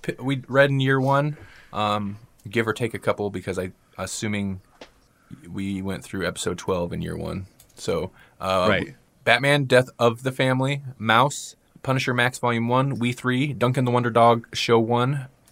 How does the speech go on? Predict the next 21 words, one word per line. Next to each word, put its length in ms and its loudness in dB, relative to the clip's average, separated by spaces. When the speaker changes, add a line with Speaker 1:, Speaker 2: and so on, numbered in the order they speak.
Speaker 1:
After 280 2
Wa-, 180 6
Afterlife 440 4
with 140 -6
Archie 460 2
issues 340 0
one 160 0
through 140 -2
five, 420 6
Marvels, 640 2
Superman 460 0
Red 160 4
Sun, 420 0
and, 360 -4
uh, 580 -2
miscellaneous 600 -2
Judge 280 2
Dredd 360 0
stu-, 220 -10
stuff. 480 -8
Speaker 2:
If, 120 6